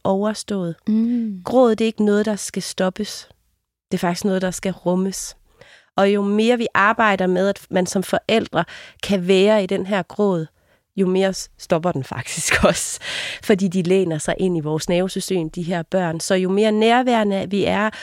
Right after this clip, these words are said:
Speaker 1: og jo mere sådan, at vi kan være i det, ja, jamen, så er det faktisk, at de her børn, de bliver reguleret til ro. Og det er jo lettere sagt end gr-, gjort, og det er derfor, jeg arbejder rigtig meget med den her regulering af trøst. Hvordan kan de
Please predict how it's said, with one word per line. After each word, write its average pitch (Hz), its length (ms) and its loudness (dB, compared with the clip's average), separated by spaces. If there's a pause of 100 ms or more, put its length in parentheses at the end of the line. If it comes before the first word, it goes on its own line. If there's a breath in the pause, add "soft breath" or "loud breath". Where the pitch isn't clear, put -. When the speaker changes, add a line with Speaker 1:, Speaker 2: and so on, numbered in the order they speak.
(160 loud breath)
Speaker 1:
og 185 140 2
jo 175 120 0
mere 208 380 2
sådan, 202 480 0
at 185 160 -2
vi 185 80 -2
kan 170 240 -4
være 185 360 0
i 196 100 -2
det, 202 180 -4 (100)
ja, 180 200 -2
jamen, 175 300 -4
så - 260 -4
er 165 120 0
det 185 120 -8
faktisk, - 400 -10
at 165 120 -8
de 180 120 -4
her 175 80 -4
børn, 160 260 -6
de 170 80 -10
bliver 156 240 -6
reguleret 151 460 -6
til - 140 -10
ro. - 220 -6
Og 170 120 -2
det 196 60 4
er 196 40 6
jo 196 100 4
lettere 214 320 2
sagt 208 280 -2
end 185 80 -4 (100)
gr-, 185 160 -4
gjort, 220 360 -2
og 190 100 -4
det 208 60 0
er 196 40 -4
derfor, 214 220 -2
jeg 208 120 -2
arbejder 196 500 -2
rigtig 202 340 -4
meget 185 240 0
med 180 100 -4
den 196 200 -2
her 190 200 -2 (380 loud breath)
regulering 180 800 -2 (220 soft breath)
af 170 140 -4
trøst. - 420 -6
Hvordan 180 300 -2
kan 190 200 -8
de 175 120 -4